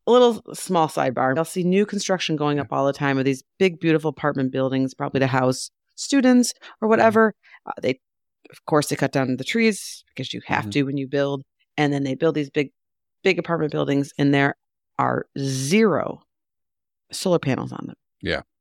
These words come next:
Speaker 1: And I'm like, uh, we, we're called the Sunshine State. Like, if
Speaker 2: I know.
Speaker 1: anybody should have solar power, everything, it should be us.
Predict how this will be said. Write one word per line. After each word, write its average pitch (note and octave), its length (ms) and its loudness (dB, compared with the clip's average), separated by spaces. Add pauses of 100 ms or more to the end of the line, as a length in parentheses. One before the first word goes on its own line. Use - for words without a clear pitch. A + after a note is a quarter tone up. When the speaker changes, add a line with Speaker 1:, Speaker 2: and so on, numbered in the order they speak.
(120)
Speaker 1:
And F#3+ 180 2
I'm G3 120 4
like, G3 340 0 (160)
uh, G3 120 2 (140)
we, G3+ 280 -4
we're A3 160 0
called C4+ 380 4
the A#3 100 6
Sunshine - 640 2
State. - 260 -4
Like, D3+ 160 2
if F#3 80 0
Speaker 2:
I C4+ 140 6
know. D4+ 120 6
Speaker 1:
anybody A#3+ 300 4
should G#3+ 160 4
have F3+ 340 6 (460)
solar G#3 400 6
power, F3+ 460 4 (100)
everything, E3+ 800 2 (320)
it G3+ 120 6
should G3 220 2
be D#3 160 4
us. - 300 -8